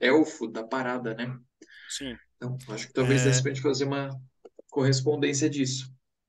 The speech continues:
Speaker 2: Sim, dá pra fazer uma correspondência se a gente levar em consideração os escritos dele sobre contos de fada mesmo, tá?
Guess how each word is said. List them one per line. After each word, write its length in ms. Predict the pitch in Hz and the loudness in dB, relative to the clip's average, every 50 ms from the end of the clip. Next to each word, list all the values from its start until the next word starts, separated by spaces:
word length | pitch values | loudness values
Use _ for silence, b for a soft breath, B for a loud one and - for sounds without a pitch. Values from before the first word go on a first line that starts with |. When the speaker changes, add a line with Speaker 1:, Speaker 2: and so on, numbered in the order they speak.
| _ _ _ _ _ _ _ | _ _ _ _ _ _ _
Speaker 2:
Sim, 140 | - - 123 | -10 -6 -4
dá 120 | 127 135 | -6 -4
pra 100 | - 165 | -4 -6
fazer 220 | - - 170 156 | -2 -2 -2 -2
uma 120 | 175 170 151 | 0 -4 -4
correspondência 720 | - - 131 135 - - - 120 107 127 147 147 160 131 | -4 -6 -6 -6 -6 -6 -8 -8 -6 -4 -4 -4 -4 -4
se 100 | - 147 | -6 -6
a 60 | 139 | -6
gente 260 | 123 135 139 - - | -8 -8 -8 -6 -6
levar 220 | 143 139 131 139 143 | -6 -6 -4 -4 -6
em 80 | 151 | -6
consideração 800 | - _ 160 160 - - 123 - 127 123 117 - - - 131 151 165 | -8 _ -4 -4 -4 -4 -2 -4 -2 -2 0 -2 -2 -4 -4 -6 -8
os 120 | 147 143 | -6 -4
escritos 500 | 135 - - - 135 160 185 - - 127 | -4 -4 -6 -6 -10 -10 -10 -10 -10 -8
dele 200 | 113 127 143 151 | -8 -8 -8 -6
sobre 400 | - - - - 151 - 202 - | -6 -6 -6 -6 -8 -10 -10 -14
contos 280 | - - 190 180 175 170 | -10 -10 -10 -8 -6 -10
de 80 | 175 185 | -10 -10
fada 380 | - - 165 151 147 139 165 | -6 -4 -2 -2 -2 -2 -4
mesmo, 380 | 170 147 113 101 95 - - _ _ _ _ _ _ | -6 -6 -6 -6 -6 -10 -10 _ _ _ _ _ _
tá? 220 | - 104 101 110 | -16 -16 -16 -16